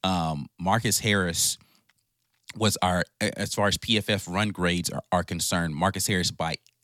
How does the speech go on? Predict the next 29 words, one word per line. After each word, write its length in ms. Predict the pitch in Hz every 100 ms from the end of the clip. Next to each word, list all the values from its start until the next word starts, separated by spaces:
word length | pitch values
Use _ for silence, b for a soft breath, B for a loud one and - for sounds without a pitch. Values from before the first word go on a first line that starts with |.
| _ _ _
a 140 | 87 170 71
wide 440 | 85 95 117 107
margin 480 | 85 85 76 76 71 B B -
was 180 | 95 -
the 80 |
best 300 | 78 101 95
run 200 | 80 87
defender 500 | 90 87 87 85 80 -
on 200 | 82 78
run 200 | 82 95
grade. 520 | 85 80 78 78 - B B B
He 200 | 117 117
also 580 | 101 117 - 117 101 - -
led 420 | 57 87 107 92
the 120 | 95
team 360 | - 120 104 95
in 160 | - 82
sacks, 600 | - 104 101 104 - - _
tackles 400 | - 95 - 107
for 160 | - 101
loss. 500 | 92 98 104 - - b b b -
Uh, 160 | 98 90
he 160 | 98
was 140 | 104 98
the 140 | 101 -
only 540 | 123 170 170 117 104 -
P 200 | - 117
F 160 | 101 -
F 260 | 101 -